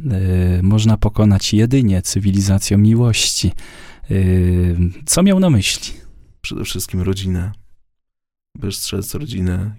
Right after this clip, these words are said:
Speaker 2: jej wartości. I to jest na-, to, to, to podstawowa komórka, nie? Która, e, dorasta do świętości.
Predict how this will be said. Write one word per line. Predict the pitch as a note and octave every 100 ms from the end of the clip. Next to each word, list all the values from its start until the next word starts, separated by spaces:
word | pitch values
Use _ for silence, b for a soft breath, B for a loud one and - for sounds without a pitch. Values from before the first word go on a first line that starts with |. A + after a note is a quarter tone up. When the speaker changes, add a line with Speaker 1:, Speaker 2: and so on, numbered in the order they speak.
| -
Speaker 2:
jej | F#2+
wartości. | G2+ A2 F#2 F#2+ - - A2 - _ _ _ _ -
I |
to | - -
jest | A#2 A#2 - -
na-, | F#2 F#2 F2+ G#2+
to, | -
to, | F#2+ F#2+
to | F#2+ F#2
podstawowa | - - - F#2 F#2 F2+
komórka, | F#2+ F2+ G2 - - -
nie? | - C#3+
Która, | - - - A#2+ A#2 _ _ _ _ _ -
e, | A#2 A#2+ A2+
dorasta | B2+ B2+ B2 F#2 F#2 - - F#2
do | F2
świętości. | - - - A2 - -